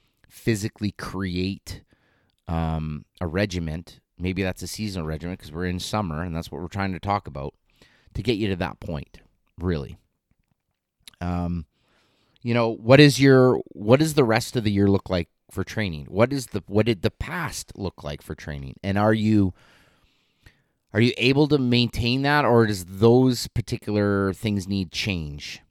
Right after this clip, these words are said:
Um, and the best thing to do, and again, I know you got, I'm a coach, and I know you're listening to this. I'm not hiding behind the bush where it's like,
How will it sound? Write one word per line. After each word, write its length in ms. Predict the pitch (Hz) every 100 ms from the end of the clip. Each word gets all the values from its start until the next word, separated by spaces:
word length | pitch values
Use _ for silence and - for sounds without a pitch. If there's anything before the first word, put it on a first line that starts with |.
| _ _ _ _ -
Um, 520 | 87 87 85 85 - _ _ _ -
and 520 | 107 110 107 107 - - _ -
the 100 | 101
best 320 | 127 175 -
thing 200 | 180 139
to 80 | 110
do, 220 | 107 107
and 80 | 120
again, 220 | 143 156
I 80 | 160
know 160 | 170
you 180 | 190 185
got, 160 | 139 - _
I'm 220 | 117 175 233
a 40 |
coach, 600 | - 151 95 - - - -
and 140 | 120
I 60 | 135
know 140 | 156
you're 180 | 190 175
listening 440 | 135 135 135 120
to 60 | 104
this. 260 | 92 98 120
I'm 60 |
not 180 | 131 143 -
hiding 320 | - 110 113
behind 200 | 107 104
the 60 | 92
bush 300 | 87 82 -
where 180 | 92 90
it's 120 | -
like, 220 | 87 -